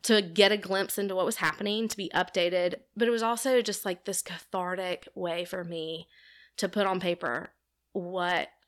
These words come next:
or put on a computer, <laughs> what God was doing, how we were navigating it. And so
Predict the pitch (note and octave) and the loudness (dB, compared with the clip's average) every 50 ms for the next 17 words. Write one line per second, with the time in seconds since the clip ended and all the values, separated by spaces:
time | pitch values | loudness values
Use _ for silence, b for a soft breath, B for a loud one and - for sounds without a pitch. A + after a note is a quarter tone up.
0 | _ G#3+ G3+ F#3+ - G3 F3 F3 E3+ F3+ F3 - G3+ F#3 G3 E3+ D#3 D#3 D3+ D#3+ | _ -2 -2 0 0 0 0 0 0 -2 -4 -4 -4 -2 -2 -2 -2 -2 -2 -4
1 | - _ - G3+ F#3 G3 G#3 G#3+ G#3 G3 F#3 F#3 F3+ F3 E3 D#3 D#3 D#3 D#3 D#3 | -6 _ -16 -14 -8 -6 -2 0 0 0 0 -2 -2 -2 0 0 0 0 -2 -4
2 | E3 b b b b b b b b b - G#3+ G#3 G3+ - - - G#3+ A3 A3+ | -8 b b b b b b b b b 0 0 0 0 -2 -2 2 4 6 6
3 | A3+ A3 G#3+ G#3 G3+ G3+ G3+ b b b b b b - - - G3 G3 F#3+ F#3+ | 6 4 4 2 2 0 -4 b b b b b b -8 -2 2 2 2 4 2
4 | G3 G3 F#3+ F#3 F3+ E3+ E3 D#3+ D3+ D#3 E3+ F#3+ F3+ F3 F3 E3+ E3 E3 E3 F3+ | 0 -2 -2 -4 -4 -4 -4 -6 -6 -6 -6 -4 -2 -2 -2 -2 -2 -4 -6 -6
5 | - - - - G#3 G#3 G#3 - - G#3+ G#3 G3+ G3 G3 F#3 F#3 - - | -6 -6 -4 0 0 0 2 4 4 6 6 6 6 4 2 2 -2 -6